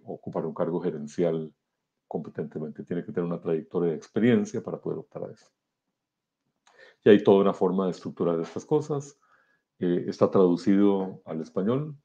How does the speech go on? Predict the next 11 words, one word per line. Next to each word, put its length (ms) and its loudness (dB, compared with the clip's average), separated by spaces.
Eh, 480 -4
bueno, 180 -2
yo 100 -2
colaboré 340 0
en 60 -2
la 100 -2
traducción 360 -6
de 80 -8
la 80 -6
versión 300 -8
siete. 440 -4